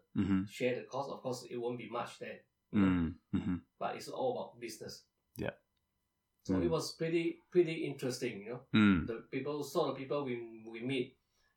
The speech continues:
Speaker 2: And then you tend to meet a lot of, uh, clients that wants to buy from you. So you gotta, in a way, talk to them so that, you know, they, they will get that order through.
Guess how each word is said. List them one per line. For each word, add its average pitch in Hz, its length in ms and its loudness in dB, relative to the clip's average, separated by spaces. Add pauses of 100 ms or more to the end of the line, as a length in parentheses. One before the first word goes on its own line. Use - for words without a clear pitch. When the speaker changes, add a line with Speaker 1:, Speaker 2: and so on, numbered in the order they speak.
(140)
Speaker 2:
And - 140 -4
then 131 280 -2
you 131 140 -8
tend 160 200 -2
to 147 60 -2
meet 139 200 -2
a 113 60 2
lot 127 340 2
of, - 40 -14
uh, 98 340 -4 (420)
clients 117 540 -4 (180)
that 107 220 -6 (300)
wants 123 280 -4
to 107 160 -14 (580)
buy 135 200 0
from 123 200 -4
you. 170 280 0 (760)
So - 180 -8
you 120 140 -6
gotta, 147 360 2
in 147 160 0
a 143 100 0
way, 143 380 -4 (160)
talk - 280 -2 (320)
to 123 60 -6
them 123 420 -2
so 123 180 -4
that, 123 220 -2
you 123 80 -4
know, 131 180 -4
they, 120 280 -2
they 117 100 -4
will 110 280 -12 (240)
get 135 300 -2 (240)
that 127 200 -2
order 127 300 0
through. 135 320 0